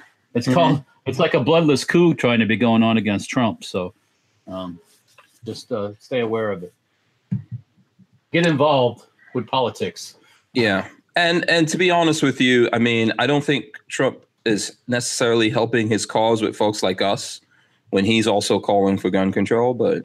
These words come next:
Speaker 2: you know.
Speaker 1: Well, that's a whole nother subject, but,
Speaker 2: Yeah,
Speaker 1: um,
Speaker 2: you know.
Speaker 1: these are the, this is the Hillary crowd that are, that are
Speaker 2: Yeah.
Speaker 1: doing all this illegal stuff that need to be put in jail. So,
Speaker 2: Okay.
Speaker 1: um, anyways.
Speaker 2: Yeah. Yeah,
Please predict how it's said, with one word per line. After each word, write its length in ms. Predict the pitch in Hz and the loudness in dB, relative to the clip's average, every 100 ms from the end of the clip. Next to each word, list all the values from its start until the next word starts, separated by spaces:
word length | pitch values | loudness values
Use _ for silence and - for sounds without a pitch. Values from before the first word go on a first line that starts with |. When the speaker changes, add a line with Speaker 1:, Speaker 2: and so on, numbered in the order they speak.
| - | -6
Speaker 2:
you 100 | 101 | -6
know. 260 | 87 101 113 | -6 -8 -6
Speaker 1:
Well, 200 | 113 110 | -4 -2
that's 160 | 123 135 | -2 -2
a 80 | 110 | 2
whole 140 | 117 | 2
nother 200 | 107 95 | 2 -2
subject, 540 | - 104 90 92 85 - | -2 -2 0 -4 -4 -2
but, 140 | 101 | 0
Speaker 2:
Yeah, 80 | 82 | 2
Speaker 1:
um, 280 | 95 95 87 _ | -2 -6 -8 _
Speaker 2:
you 140 | 98 95 | -2 0
know. 240 | 87 110 117 | 0 -2 0
Speaker 1:
these 240 | 156 147 | 0 2
are 80 | 156 | 4
the, 260 | 135 123 - | 4 0 0
this 200 | 156 165 | 0 2
is 80 | 127 | 2
the 100 | 131 | 4
Hillary 480 | 147 151 127 113 107 - - | 4 4 2 0 -4 -14 -4
crowd 440 | 120 107 104 92 | 0 2 0 0
that 120 | 104 | 0
are, 160 | 107 87 _ _ _ _ _ _ - | 0 -2 _ _ _ _ _ _ -2
that 100 | 113 | 0
are 60 | |
Speaker 2:
Yeah. 80 | 110 | 2
Speaker 1:
doing 180 | 123 120 | 4 4
all 140 | 120 | 2
this 120 | 113 117 | 0 -2
illegal 360 | 107 117 113 | 0 2 2
stuff 340 | 101 - 104 95 | 0 0 0 -2
that 100 | 98 | 0
need 120 | 110 | 2
to 60 | 104 | 2
be 100 | 98 | 0
put 200 | 120 104 | 0 -2
in 80 | 92 | 0
jail. 360 | 110 107 90 | 2 2 0
So, 300 | - 95 95 - _ _ _ | -4 -6 -6 -10 _ _ _
Speaker 2:
Okay. 280 | 127 120 110 | 0 2 0
Speaker 1:
um, 280 | 95 98 104 _ _ _ _ _ - - - | -2 -6 -12 _ _ _ _ _ -20 -20 -2
anyways. 300 | 175 110 117 | 2 2 2
Speaker 2:
Yeah. 300 | 92 - - - _ - | 0 -6 -20 -20 _ 0
Yeah, 300 | 147 95 | 0 0